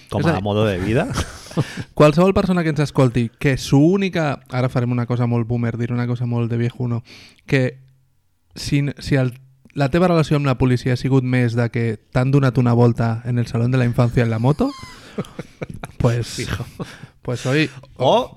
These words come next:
Speaker 2: o
Speaker 1: eh, pujo un peldaño, t'han
Speaker 2: Bien.
Speaker 1: tret una multa. Tens algun amic?
Speaker 2: Ah.
Speaker 1: «No, però és que jo tengo un col·lega que... Not, not all cops». <laughs> No?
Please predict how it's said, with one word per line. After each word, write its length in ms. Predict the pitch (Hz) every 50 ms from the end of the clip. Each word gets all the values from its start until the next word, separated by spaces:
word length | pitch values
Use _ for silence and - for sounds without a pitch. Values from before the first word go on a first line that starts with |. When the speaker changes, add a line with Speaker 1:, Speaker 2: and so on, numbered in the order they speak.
| - -
Speaker 2:
o 120 | - 131 143 127
Speaker 1:
eh, 300 | 123 120 117 113 110 107
pujo 220 | - 135 131 160 160
un 40 |
peldaño, 460 | 131 135 110 110 139 185 190 143 104 85
t'han 240 | - 127 123 123
Speaker 2:
Bien. 0 |
Speaker 1:
tret 200 | 123 139 131 123 131
una 120 | 120 110 110
multa. 360 | 131 151 147 - 104 85 - - - _ _ -
Tens 160 | - 107 107 120
algun 240 | 113 113 113 107
amic? 540 | 107 107 107 113 120 127 127 120 127 - - -
Speaker 2:
Ah. 200 | - 226 254 277 320 320 320 330
Speaker 1:
«No, 80 | 330 107 131 151 151 135
però 120 | 110 95
és 60 | 95 -
que 80 | 110 98
jo 80 | 98 95
tengo 160 | 107 104 107
un 60 | 110 110
col·lega 420 | 113 107 107 107 110 113 127 139 139
que... 360 | 143 131 117 107 101 90 82 - -
Not, 500 | - 101 117 120 120 127 139 156 - - -
not 360 | - 127 123 127 131 156 156 -
all 340 | 139 135 127 127 131 123 110
cops». 600 | - - 120 131 139 - - - - - - - -
<laughs> 40 | - - - 143 131 117 107 -
No? 960 | - 165 - - - - 214 - - 180 - - _ - - - 127 120 117